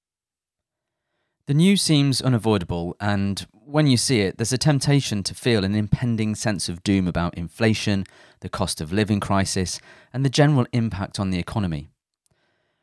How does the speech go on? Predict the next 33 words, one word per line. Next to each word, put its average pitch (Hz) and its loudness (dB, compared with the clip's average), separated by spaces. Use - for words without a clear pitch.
To - -6
a 185 6
certain 233 4
extent, 95 -2
it's - -4
easy 147 2
to - -8
talk - -2
ourselves 92 -2
into 98 -2
a - -14
catastrophe 87 -6
that - -10
isn't 92 -6
there, 87 0
but 98 -2
equally, 127 0
burying 143 2
your 123 4
head 104 0
in 113 0
the 107 0
sand 110 2
isn't 120 2
going 110 2
to 98 -4
help 104 -2
your 104 -2
business 95 -2
push - -4
through 101 -4
any 95 -2
downturn, 101 0